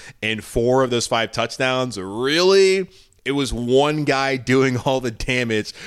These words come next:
for the Buccaneers last season at the tight end position. Otton, overall, his P F F grade was a fifty-six point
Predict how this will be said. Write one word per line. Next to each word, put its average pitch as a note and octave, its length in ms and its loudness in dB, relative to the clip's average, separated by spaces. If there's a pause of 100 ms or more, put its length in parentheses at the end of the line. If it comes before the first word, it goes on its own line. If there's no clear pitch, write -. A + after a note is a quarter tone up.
(180)
for C#3 120 -2
the C3+ 80 2
Buccaneers B2 640 -2
last A2 380 0
season A#2 500 2
at A#2+ 200 -2
the G#2+ 80 -14
tight A2+ 260 -2
end A2+ 140 -2
position. A2 600 0
Otton, A#2+ 440 -2 (280)
overall, A#2+ 500 4
his A#2+ 100 -4
P B2 120 0
F A#2 120 0
F A#2 180 0
grade A#2+ 260 2
was G#2+ 120 -2
a F#2+ 40 -12
fifty-six - 560 -6
point A2 300 -4